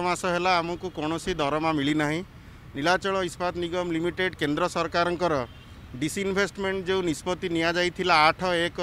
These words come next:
ଦୁଇ ହଜାର କୋଡ଼ିଏ ମସିହାରେ, ତା ପରଠାରୁ ଆମର ମେଜର ପ୍ରମୋଟର ଏମ୍ ଏମ୍ ଟି ସି ଓ ଅନ୍ୟ ପ୍ରମୋଟରମାନେ ଫଣ୍ଡ ଇନଫ୍ୟୁଜ୍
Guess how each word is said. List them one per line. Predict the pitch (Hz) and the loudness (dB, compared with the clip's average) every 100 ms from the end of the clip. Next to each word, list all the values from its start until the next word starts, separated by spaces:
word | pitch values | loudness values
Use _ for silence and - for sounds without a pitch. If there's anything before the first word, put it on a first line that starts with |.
| 175 | -2
ଦୁଇ | 151 151 | -2 -4
ହଜାର | 151 170 165 | -2 -2 -2
କୋଡ଼ିଏ | 147 147 170 | -2 0 2
ମସିହାରେ, | 160 156 190 175 139 127 - - - - - | 0 2 4 6 4 -2 -8 -18 -18 -12 2
ତା | 160 196 | 4 4
ପରଠାରୁ | 170 170 185 190 202 180 | 2 0 2 2 2 2
ଆମର | 175 185 185 | 2 0 2
ମେଜର | 160 147 196 175 | 0 2 0 0
ପ୍ରମୋଟର | 170 180 185 175 | -2 0 0 0
ଏମ୍ | 160 | 0
ଏମ୍ | 180 170 | 0 0
ଟି | 185 | -4
ସି | - 196 | -2 0
ଓ | 190 175 | 0 0
ଅନ୍ୟ | 156 180 185 | 0 -2 -4
ପ୍ରମୋଟରମାନେ | 160 175 165 180 185 185 160 135 - - - - - - | -4 -4 -2 0 4 4 4 0 -10 -18 -18 -18 -18 -2
ଫଣ୍ଡ | 160 196 202 190 | 4 4 4 0
ଇନଫ୍ୟୁଜ୍ | 180 202 208 | 0 0 0